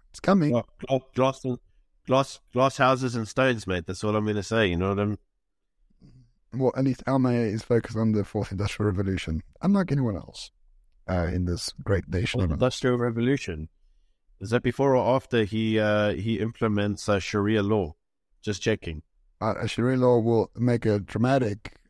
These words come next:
Speaker 1: uh, effect on Joburg. I mean, imagine, like, it'll easy to, to pick out who the criminals are, 'cause when you go shake their hands, there's nothing there but a stump. Then you know, can't hire that person. Why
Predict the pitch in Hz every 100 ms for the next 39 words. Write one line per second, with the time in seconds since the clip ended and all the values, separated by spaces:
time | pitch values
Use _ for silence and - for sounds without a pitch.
0 | _ 110 104 98 - _ 113 110 - 98
1 | 101 139 139 135 123 117 - _ 117 113
2 | 110 104 143 135 110 95 - _ _ 113
3 | - _ _ _ _ - _ _ _ _
4 | _ 160 156 156 175 180 175 - - -
5 | 127 - 131 113 - 120 113 139 139 110
6 | - 80 - - _ _ _ 101 101 117
7 | 110 107 - 104 101 113 104 95 92 90
8 | 101 87 95 90 82 78 - 87 - -
9 | _ - _ _ _ 90 98 98 104 82
10 | - - _ _ - 113 107 101 90 -
11 | 85 - 55 - - _ - 175